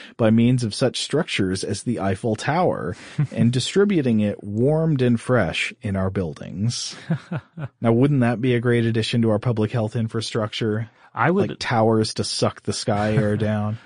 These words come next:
Speaker 2: I'm surprised I haven't seen, maybe I have seen this and just haven't, uh, zeroed in on the detail, but you see these sort of, these, these, these older visions of an advanced future with archaic flying machines and
Speaker 1: Yeah.
Speaker 2: towers.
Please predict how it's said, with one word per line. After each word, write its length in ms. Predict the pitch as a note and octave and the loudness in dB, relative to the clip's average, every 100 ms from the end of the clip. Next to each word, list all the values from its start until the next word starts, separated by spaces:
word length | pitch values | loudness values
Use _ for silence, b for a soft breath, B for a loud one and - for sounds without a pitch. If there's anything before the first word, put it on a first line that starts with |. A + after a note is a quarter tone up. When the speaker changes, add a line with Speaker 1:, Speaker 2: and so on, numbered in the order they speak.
| - | -6
Speaker 2:
I'm 120 | D3+ | -4
surprised 440 | F3+ D#3+ F3+ G3+ | -2 0 0 0
I 80 | D#3 | -2
haven't 300 | C#3+ C#3+ C3 | -2 -2 -6
seen, 340 | - D3 C#3+ C3+ | -6 -6 -4 -2
maybe 240 | D3+ D#3 | 0 2
I 40 | |
have 180 | A2 B2+ | 0 0
seen 400 | - A#2 G#2 F#2+ | -4 -4 -4 -6
this 320 | - G#2 G2 - | -8 -8 -6 -8
and 100 | F#2 | -10
just 180 | F#2+ | -10
haven't, 420 | - G2+ F#2+ - G#2 | -8 -6 -6 -8 -8
uh, 220 | F#2 F2 E2+ A#2 C#3+ A#2+ | -6 -8 -14 -20 -16 -12
zeroed 360 | F#2+ A2 G2+ G2 | -4 -2 0 -2
in 160 | G#2+ | -2
on 160 | F#2+ F2+ | -2 -6
the 60 | E2+ | -6
detail, 460 | G#2 A2+ - E2+ | -6 -4 -6 -8
but 140 | F2 G2+ | -6 -6
you 60 | G2+ | -6
see 200 | - A#2+ | -4 -2
these 360 | G#2 G2 - - B B | 0 -4 -6 -20 B B
sort 180 | - F2+ | -12 -12
of, 180 | G2 | -10
these, 260 | G2 F#2 F2 b b b - | -8 -8 -8 b b b -4
these, 240 | G2+ F2+ | -4 -4
these 200 | A#2 F#2+ - | -6 -6 -4
older 400 | A#2 A2+ A2 G#2 | -2 0 0 0
visions 680 | G2+ G2+ G#2 G2 F#2+ F#2 | 0 0 0 0 -2 -2
of 160 | G2+ F2+ | -4 -4
an 100 | F2+ | -6
advanced 460 | E2+ F2+ F#2+ F#2 - | -6 -4 -4 -6 -10
future 500 | G#2 F#2+ - G#2 F#2+ | -10 -8 -6 -4 -4
with 280 | F2 F2 E2 b b - | -4 -8 -8 b b -10
archaic 520 | G2+ G#2 - G2 G2 | -6 -6 -4 -4 -4
flying 420 | - - G2 F#2+ G2 | -8 -8 -6 -4 -6
machines 840 | G2 - G2 F#2+ F#2 F#2+ G#2 F#2 | -6 -6 -6 -6 -6 -6 -6 -6
and 140 | G2 G2+ | -4 -2
Speaker 1:
Yeah. 120 | G#2 | 0
Speaker 2:
towers. 600 | G2 F#2 G2+ G2+ G2+ | 0 -2 -4 -4 -6